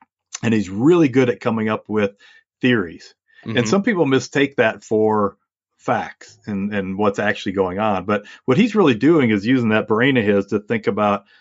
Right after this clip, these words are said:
Speaker 1: um, what he thinks is going on. And then it's up to researchers to come back and do some research and develop a research project to test that sort of thing. And that's happened,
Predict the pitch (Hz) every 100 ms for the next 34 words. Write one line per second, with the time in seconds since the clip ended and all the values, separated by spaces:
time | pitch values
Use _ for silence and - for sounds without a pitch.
0 | _ _ 110 107 98 95 - 113 104 131
1 | 107 147 139 123 113 117 98 107 101 95
2 | 110 117 95 90 - - - 104 170 202
3 | 165 - 113 143 147 117 - 95 101 110
4 | 101 110 101 90 117 120 104 123 - 98
5 | - - 107 98 - - - 107 101 127
6 | 143 139 110 127 123 104 - 107 101 95
7 | - 101 - 120 123 - 95 92 - 92
8 | 98 104 92 - - - 117 214 214 165
9 | 175 135 113